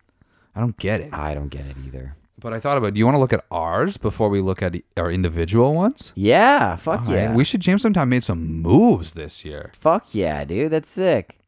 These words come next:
Speaker 1: Let's go. All right, we had a lot of firsts this year. Actually, our first episode is actually kinda wrong. Yeah, this is just a one that I, we didn't ever release, and I put it up, so that doesn't actually count.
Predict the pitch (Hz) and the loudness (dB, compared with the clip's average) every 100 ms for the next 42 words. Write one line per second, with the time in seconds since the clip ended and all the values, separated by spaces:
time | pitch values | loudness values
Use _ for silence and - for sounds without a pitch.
0 | - 104 110 - 110 104 90 78 _ _ | -8 -6 -4 0 2 2 0 -4 _ _
1 | 107 113 101 95 90 101 110 117 - 107 | -2 0 2 0 0 2 2 0 0 0
2 | 139 - 101 87 - 87 82 80 101 - | 0 -2 -4 -4 -6 -4 -4 -4 -6 -2
3 | 92 85 110 104 85 87 - 76 76 78 | -2 0 0 0 -4 -4 -6 -6 -6 -8
4 | 80 73 - 73 69 69 71 90 - _ | -8 -12 -10 -10 -8 -8 -8 -8 -12 _
5 | _ _ _ _ - 82 76 80 85 - | _ _ _ _ -6 -2 -2 -2 -4 -4
6 | 90 85 - 85 - 82 85 85 82 64 | -4 -4 -4 -6 -4 -2 0 0 0 -2
7 | 82 82 85 87 85 - 85 82 82 87 | -2 0 0 0 -2 -2 -2 0 0 0
8 | 110 85 82 - 85 90 104 - 85 85 | 0 0 -2 -2 0 0 0 -2 -4 -4
9 | 82 82 82 80 104 110 135 | -4 -4 -6 -4 2 2 2